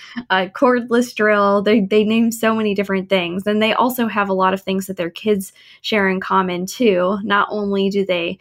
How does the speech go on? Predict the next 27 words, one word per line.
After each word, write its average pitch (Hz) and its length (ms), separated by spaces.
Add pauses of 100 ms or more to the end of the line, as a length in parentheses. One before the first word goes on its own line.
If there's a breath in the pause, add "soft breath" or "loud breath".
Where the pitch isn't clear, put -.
(280 soft breath)
get 247 140
to 220 100
use 214 180
the 190 100
buddy 220 360
system 202 720
to, 175 360 (220)
you 185 160
know, 156 220
go 208 120
around 202 300
the 175 60
city 233 440
and 196 80
get 143 140
ice 220 240
cream 202 500
and 190 100
do 190 240
fun 202 280
things 196 260
that - 120
kids 196 240
like 196 160
to - 120
do, 190 220
but - 260